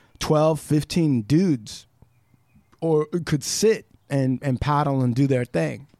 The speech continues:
And then they, and then, and then the other thing that was crazy is, so you make this canoe, you get it all up, and then they had, like,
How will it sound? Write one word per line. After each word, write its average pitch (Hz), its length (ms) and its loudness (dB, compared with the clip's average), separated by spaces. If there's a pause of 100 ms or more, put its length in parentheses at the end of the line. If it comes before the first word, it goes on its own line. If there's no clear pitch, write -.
(1200)
And 170 160 2
then 190 140 4
they, 185 340 2
and 190 160 0
then, 214 300 0 (260)
and 165 120 -10
then 180 200 -6
the 220 140 0
other 233 220 -2
thing 220 160 -2
that 175 100 0
was 151 180 -2
crazy 220 560 0
is, 117 100 -2
so 170 100 2
you 202 280 4
make 262 280 0
this 202 180 -2
canoe, 208 480 2
you 185 160 0
get 214 160 0
it 208 80 2
all 175 220 2
up, 185 140 -6
and 190 120 4
then 240 100 2
they 302 120 2
had, 262 220 -4
like, 202 240 -4